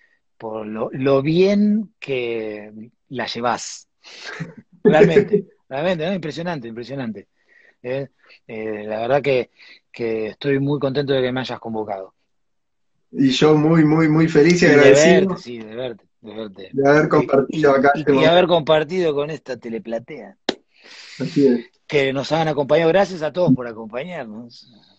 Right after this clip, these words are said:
Speaker 1: en este
Speaker 2: <laughs> Bueno, algún día,
Speaker 1: emotivo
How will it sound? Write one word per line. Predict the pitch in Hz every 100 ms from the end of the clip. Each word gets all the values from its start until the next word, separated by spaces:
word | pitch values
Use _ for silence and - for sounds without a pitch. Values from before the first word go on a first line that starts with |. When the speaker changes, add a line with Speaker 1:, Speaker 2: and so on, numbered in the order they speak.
| _ _
Speaker 1:
en | - 208 240
este | 214
Speaker 2:
<laughs> | - - - - 175 170 202 - 196 - - - - _ _ _ _ - - - 185
Bueno, | 190 190
algún | 180 185 175
día, | 143 -
Speaker 1:
emotivo | 214